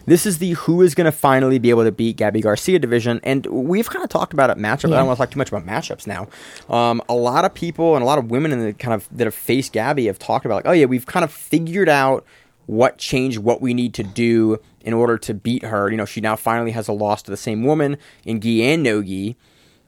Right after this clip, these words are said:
Speaker 1: People have kind of figured out what they need to do to beat Gabby Garcia, but no one's been able to do it in A D C C in a long time.
Speaker 2: Yeah.
Speaker 1: Or ever, I think. Um, Gabby Garcia has a win over Elizabeth. So in the division for women's plus sixty, we have Gabby Garcia,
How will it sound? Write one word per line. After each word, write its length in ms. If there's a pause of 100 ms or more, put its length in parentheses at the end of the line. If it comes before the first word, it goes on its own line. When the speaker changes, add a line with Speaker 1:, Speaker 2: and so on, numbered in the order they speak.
(340)
Speaker 1:
People 260
have 160
kind 120
of 80
figured 540
out 220
what 240
they 160
need 180
to 60
do 160
to 80
beat 140
Gabby 180
Garcia, 420
but 260 (240)
no 300
one's 200
been 80
able 120
to 60
do 140
it 20
in 80
A 80
D 100
C 220
C 420 (220)
in 260
a 80
long 580
time. 320
Speaker 2:
Yeah. 120 (240)
Speaker 1:
Or 260
ever, 260
I 60
think. 340 (920)
Um, 400 (240)
Gabby 180
Garcia 440
has 120
a 60
win 180
over 160
Elizabeth. 460
So 160
in 160
the 60
division 360
for 220
women's 240
plus 160
sixty, 320 (340)
we 140
have 220
Gabby 260
Garcia, 540